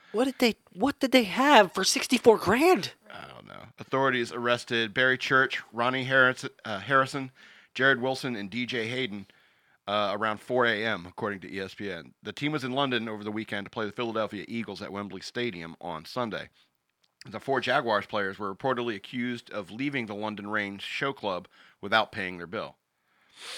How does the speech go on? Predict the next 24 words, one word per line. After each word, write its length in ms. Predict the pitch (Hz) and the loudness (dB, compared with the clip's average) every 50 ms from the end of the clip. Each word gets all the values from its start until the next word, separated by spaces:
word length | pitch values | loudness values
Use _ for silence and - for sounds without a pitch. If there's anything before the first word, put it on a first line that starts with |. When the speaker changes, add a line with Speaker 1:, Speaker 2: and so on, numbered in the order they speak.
| - - - - _ _ _ _ | -12 -14 -16 -20 _ _ _ _
Speaker 2:
The, 280 | 92 104 107 104 - _ | -12 -10 -10 -10 -6 _
uh, 40 | 131 | 2
other 380 | 120 104 - 73 135 143 151 135 | 2 2 2 0 0 -2 -2 -4
team 260 | - - 143 131 123 | -2 -2 -2 2 2
members 260 | 123 120 120 120 98 | 2 2 2 -2 -4
and 100 | 101 101 | -6 -12
staff, 300 | - - 135 127 123 120 - 131 120 _ _ | -4 2 2 2 2 2 -4 -12 -18 _ _
uh, 200 | 104 104 98 95 92 | -4 -2 -2 -4 -4
attended 540 | 101 - - 131 135 120 107 95 95 90 - - - - | -8 -4 -4 -4 -2 -2 -4 -6 -8 -14 -18 -20 -18 -18
the 80 | - - | -16 -4
private 320 | - 113 104 104 - - | 0 2 2 2 0 -2
members 260 | 98 101 92 90 90 - | -4 -4 -4 -6 -12 -10
club 340 | - 98 92 90 90 90 | -6 -4 -4 -4 -6 -8
featuring 380 | - - 110 101 - - 101 95 | -12 -12 -12 -10 -8 -8 -8 -6
burlesque 420 | 82 101 98 98 95 92 - - | -4 -4 -2 -2 -2 -4 -4 -10
and 100 | - 87 | -14 -12
circus 280 | - - 127 - 95 - | -4 -4 -4 -4 -6 -14
performers, 580 | - - - 95 87 65 50 - - - - _ _ _ | -16 -16 -12 -12 -12 -12 -12 -18 -20 -20 -20 _ _ _
the 80 | - - | -20 -18
Sun 200 | - - 76 69 | -16 -16 -16 -16
reported. 380 | 62 - - 104 82 - - _ _ - - - - - - - - - _ _ _ _ _ _ _ - | -16 -12 -10 -10 -10 -10 -12 _ _ -20 -20 -20 -20 -20 -20 -20 -20 -20 _ _ _ _ _ _ _ -12
Burlesque, 480 | - 76 76 - - - - _ - 69 | -10 -10 -8 -10 -12 -12 -16 _ -16 -16
I 60 | - | -14
guess. 320 | - 55 50 - - - | -14 -14 -14 -14 -16 -18